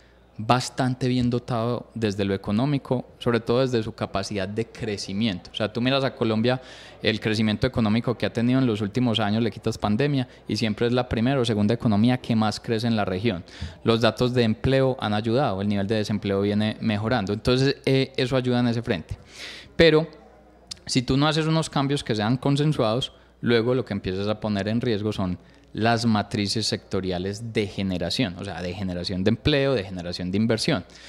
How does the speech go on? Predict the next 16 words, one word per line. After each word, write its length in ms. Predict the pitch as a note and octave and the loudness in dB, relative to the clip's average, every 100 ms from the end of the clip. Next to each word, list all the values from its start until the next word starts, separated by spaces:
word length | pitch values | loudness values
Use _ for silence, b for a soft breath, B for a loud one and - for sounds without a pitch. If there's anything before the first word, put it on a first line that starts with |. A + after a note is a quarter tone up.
| B B B | B B B
Hoy 120 | - | 2
es 100 | D3 | 4
particular 520 | - E3 F3+ E3 D3+ D#3 | 4 2 2 2 2 2
porque 360 | C3 - A2+ - | -2 -2 -2 0
el 140 | A2+ A2+ | 0 2
inversionista 800 | A#2 A#2+ A2+ - A#2+ C#3 - E3 | 4 4 0 2 2 2 2 2
local, 400 | C3 - D3+ B2+ | 2 2 0 2
el 120 | G#2 | 2
empresario 520 | G#2 - G#2+ A2+ C3 | 0 0 0 2 2
local, 420 | C3 A2+ D3 D3 - | 2 2 0 0 -4
está 280 | B2 A2+ | -6 -2
muy 320 | A#2 C3 C3+ B2+ | 2 4 2 2
temeroso 720 | C3+ A2+ G#2 G2 A#2 A2+ - | 2 2 2 0 0 -4 -2
en 160 | A2 G2+ | -2 -2
la 60 | |
actualidad, 520 | G2 - F#2 F#2 F2 | -2 -2 0 0 -2